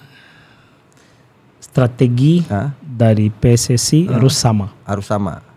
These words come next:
Speaker 2: Strategi
Speaker 1: Pikiran
Speaker 2: dari
Speaker 1: saya.
Speaker 2: P S S I harus
Speaker 1: Harus
Speaker 2: sama,
Speaker 1: sama.
Speaker 2: walaupun pelatih berganti.
Speaker 1: Ya,
Speaker 2: Eh.
Speaker 1: harus pelatih yang cocok
Speaker 2: Eh.
Speaker 1: dengan,
Speaker 2: Hmm.
Speaker 1: eh, target yang
Speaker 2: Di-, yang dibuat P S S I.
Speaker 1: Iya.
Speaker 2: Ya. Menurut kamu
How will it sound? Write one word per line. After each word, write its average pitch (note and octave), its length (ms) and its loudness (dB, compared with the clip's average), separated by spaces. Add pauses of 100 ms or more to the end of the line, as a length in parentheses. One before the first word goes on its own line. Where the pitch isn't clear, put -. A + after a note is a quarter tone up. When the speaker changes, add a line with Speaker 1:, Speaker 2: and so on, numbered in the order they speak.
Speaker 2:
Strategi B2 360 -2
Speaker 1:
Pikiran C3 240 6
Speaker 2:
dari B2 80 0
Speaker 1:
saya. A#2+ 80 2
Speaker 2:
P G#2+ 80 2
S A2 80 -2
S A2 140 -6
I B2 120 -2 (300)
harus A#2 240 0
Speaker 1:
Harus B2 80 2
Speaker 2:
sama, A2+ 160 2
Speaker 1:
sama. G#2 240 -2 (140)
Speaker 2:
walaupun A2+ 500 0 (280)
pelatih A#2+ 380 -2
berganti. A2 440 -4 (100)
Speaker 1:
Ya, G#2 280 -6
Speaker 2:
Eh. - 100 -12
Speaker 1:
harus A#2+ 200 2
pelatih B2+ 460 0
yang C3 80 0
cocok B2 400 -4
Speaker 2:
Eh. - 80 -18
Speaker 1:
dengan, A#2 380 0 (120)
Speaker 2:
Hmm. G2 200 -4
Speaker 1:
eh, A2 320 -2 (200)
target C3 400 2 (240)
yang A2 380 -2 (260)
Speaker 2:
Di-, A2 160 -8 (120)
yang G#2+ 200 -2
dibuat A2 300 -2
P A#2 100 -4
S G#2 140 -4
S G#2 160 -8
I. F#2 60 -8 (120)
Speaker 1:
Iya. G2+ 120 -6 (140)
Speaker 2:
Ya. - 160 -20 (460)
Menurut D3 320 0
kamu D3 440 0